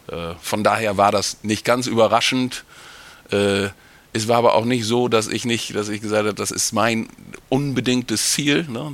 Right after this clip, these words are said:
Äh, ich hab gesagt, wenn ich's mache, dann mach ich's gerne und auch aus Überzeugung und mit einem gewissen eigenen, äh, mit einer eigenen Marke.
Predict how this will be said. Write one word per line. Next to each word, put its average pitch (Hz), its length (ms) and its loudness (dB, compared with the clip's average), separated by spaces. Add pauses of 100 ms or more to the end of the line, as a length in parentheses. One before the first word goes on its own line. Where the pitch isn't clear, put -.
Äh, 113 340 0
ich - 160 -8
hab 113 100 -10
gesagt, 110 220 -4
wenn 117 120 -2
ich's 127 160 -6
mache, 117 240 -2
dann 110 160 -4
mach 113 160 -6
ich's - 240 -10
gerne 120 320 0
und 104 240 -8
auch 107 140 -4
aus 104 140 -6
Überzeugung 120 680 0
und - 220 -12
mit 104 140 -10
einem 107 80 -8
gewissen 104 380 -6 (520)
eigenen, 104 680 -2 (160)
äh, 104 200 -4
mit - 140 -14
einer 104 140 -8
eigenen 98 300 -6
Marke. 101 440 -2